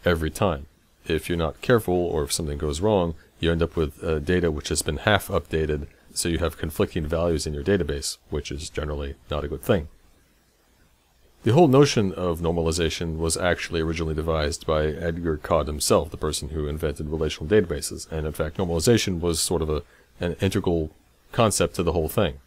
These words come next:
Very shortly after he introduced the relational model itself, Codd also introduced the first three of what are called the normal forms.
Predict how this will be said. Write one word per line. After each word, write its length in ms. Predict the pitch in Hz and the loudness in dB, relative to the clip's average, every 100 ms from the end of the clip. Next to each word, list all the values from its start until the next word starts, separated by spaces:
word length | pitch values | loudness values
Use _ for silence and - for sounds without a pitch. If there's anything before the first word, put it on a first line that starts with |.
| _ _ _ _ _ | _ _ _ _ _
Very 160 | 123 113 | 4 4
shortly 340 | 123 95 92 | 4 4 2
after 380 | 87 90 - 87 | 2 0 -2 -4
he 180 | 87 80 | -2 -2
introduced 480 | 82 82 80 78 - | -4 -4 -4 -4 -4
the 80 | |
relational 380 | 82 82 - 82 | -2 -2 -2 -4
model 380 | 78 80 73 80 | -2 -2 -4 -8
itself, 500 | - - 139 107 90 - - _ | -6 0 4 4 2 -6 -20 _
Codd 260 | - 98 90 | 0 2 4
also 380 | 101 113 - 98 | 4 4 4 0
introduced 560 | 82 85 85 - - | -2 0 0 -2 -4
the 60 | 80 | -2
first 340 | - 92 - | 2 2 2
three 280 | 107 104 95 | 0 2 2
of 140 | 90 87 | 0 0
what 140 | 92 | 0
are 60 | 85 | 0
called 400 | - 85 82 85 | 0 0 0 0
the 120 | 80 | 0
normal 480 | 80 90 95 85 78 | 2 2 2 2 0
forms. 600 | - 110 82 67 67 | 2 2 2 -2 -8